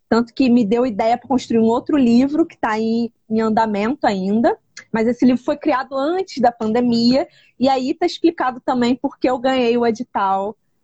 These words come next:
Fui uma das selecionadas no edital do Itaú, porque eu juntei todos esses poemas apocalípticos que já estavam construídos antes da pandemia. Peguei vários versos, inclusive a Natasha me-,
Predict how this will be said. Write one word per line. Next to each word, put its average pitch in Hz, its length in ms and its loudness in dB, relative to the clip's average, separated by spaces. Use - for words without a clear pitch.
Fui 247 160 2
uma 240 260 4
das 233 120 -2
selecionadas 220 580 0
no 220 60 0
edital 208 440 -2
do 202 120 0
Itaú, 233 380 -2
porque - 280 -4
eu 220 60 4
juntei 262 580 -2
todos 311 280 0
esses - 240 -4
poemas 247 680 -4
apocalípticos 240 1000 -4
que - 140 0
já 226 140 0
estavam 302 320 -4
construídos 247 580 -2
antes 285 260 -2
da 262 120 0
pandemia. 254 640 0
Peguei 247 260 -2
vários 240 340 -2
versos, 214 520 0
inclusive 247 440 2
a 254 60 2
Natasha 233 400 -4
me-, 247 260 0